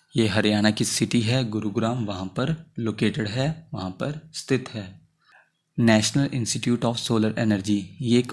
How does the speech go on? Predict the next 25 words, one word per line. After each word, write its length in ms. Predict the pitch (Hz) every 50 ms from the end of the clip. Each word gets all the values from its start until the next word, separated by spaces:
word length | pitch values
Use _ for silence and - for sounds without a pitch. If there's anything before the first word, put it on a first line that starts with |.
| - -
ऑटोनोमस 680 | 117 110 - 120 117 110 107 101 101 104 110 110 -
इंस्टीट्यूशन 600 | - 127 110 - 117 107 - 110 104 - 120 113
है 160 | 104 107 120 120
किसका? 460 | - - 110 - - - 123 123 123
Ministry 560 | 120 110 107 107 101 - - - - 120 117
of 240 | 113 117 117 - - - - 123
New 240 | 117 113 113 117 - 113
and 260 | 113 107 110 113 131 127 - - - - 117
Renewable 460 | 110 107 107 104 101 101 117 147 175 - - - -
Energy 340 | 113 110 104 95 95 104 101
का। 420 | 98 - 107 101 98 - - - - _ - - _ _ - - _ _ _ _ _ _ _ _ -
और 140 | 117 110 104
ये 180 | 107 110 113
क्या 200 | 110 - 123 113
है? 240 | 98 107 131 - - -
एपेक्स 500 | 120 113 - - 131 127 127 - - 120
यानी 200 | 113 104 104 101
कि 120 | - 117
सर्वोच्च 720 | - - - - 117 110 101 107 120 135 143 143 - - - _ _ _ _ - - -
राष्ट्रीय 560 | 101 113 107 107 107 - - - 135 139 147 143 - - - - -
अनुसंधान 640 | 120 120 117 - - 120 113 107 104 110 117 123 -
एवं 260 | 127 113 117 117 113
विकास 540 | 107 104 107 - 165 - 120 123 127 123 - - - - - -
संस्थान 600 | - - - 113 104 98 - - 107 104 104 101
है। 380 | 90 85 104 98 98 98 -